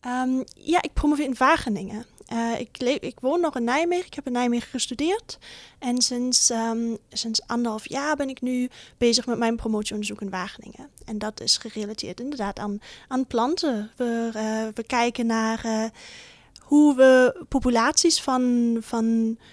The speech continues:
wilde, bedreigde, zeldzame plantensoorten, ehm, kunnen, nou, vitaal kunnen houden. Dat, dat die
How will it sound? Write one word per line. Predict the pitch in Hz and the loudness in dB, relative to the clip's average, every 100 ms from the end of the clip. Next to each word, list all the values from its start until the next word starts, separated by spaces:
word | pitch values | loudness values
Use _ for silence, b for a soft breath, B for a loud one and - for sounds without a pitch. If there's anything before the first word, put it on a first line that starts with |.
| b b _ | b b _
wilde, | 202 254 269 262 247 | 4 8 8 8 4
bedreigde, | 214 - 214 208 311 - 320 320 392 | 4 0 2 2 2 0 0 2 4
zeldzame | 330 240 285 - 269 254 240 240 233 240 _ _ | 4 4 2 2 0 0 0 0 0 -4 _ _
plantensoorten, | 233 247 320 320 330 320 330 381 466 b b b b - | -2 0 0 -2 -2 -2 -2 -6 -6 b b b b -4
ehm, | 247 247 254 254 - _ | 0 2 2 -2 -8 _
kunnen, | 277 254 247 240 240 - | 2 6 6 4 2 -2
nou, | - 247 240 190 | -6 -2 -2 -2
vitaal | 233 220 254 311 359 | -4 -2 2 4 2
kunnen | - 285 262 | 2 2 2
houden. | 233 220 214 | 2 0 -2
Dat, | 208 214 _ | -4 -6 _
dat | 220 | -10
die | - | -6